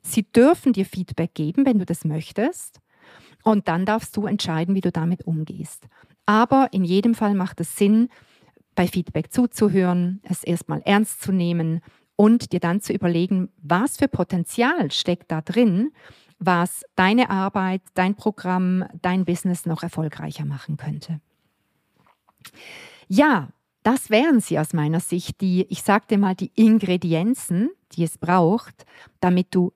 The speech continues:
möglichst zufriedene Kunden hast.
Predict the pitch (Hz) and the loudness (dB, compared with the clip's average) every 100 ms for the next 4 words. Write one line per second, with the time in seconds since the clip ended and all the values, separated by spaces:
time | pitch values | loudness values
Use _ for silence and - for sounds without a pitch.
0 | - 165 185 220 240 220 220 - - - | -4 2 4 6 4 2 -2 -4 -20 -20
1 | _ - 160 - 170 165 160 170 160 - | _ -8 -8 -4 -2 0 0 0 0 -4
2 | _ _ - 156 147 - 143 147 156 - | _ _ -4 -2 -2 -6 -6 -6 -10 -14
3 | - | -18